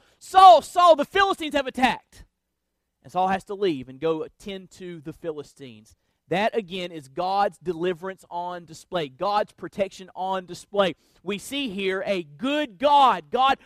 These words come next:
providing for David's needs. Now, you see evil in this passage,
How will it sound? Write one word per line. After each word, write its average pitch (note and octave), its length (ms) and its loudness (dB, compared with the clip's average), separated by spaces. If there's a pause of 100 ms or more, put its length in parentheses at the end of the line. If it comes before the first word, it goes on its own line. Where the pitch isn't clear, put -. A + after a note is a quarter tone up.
(100)
providing C#4 560 2
for C4+ 440 2
David's A#3 580 -6
needs. F#3 720 -10 (1600)
Now, D3 60 -12
you E3 100 -14
see C#4+ 220 -12
evil B3+ 360 -12
in E3 60 -16
this D3 160 -20
passage, - 640 -12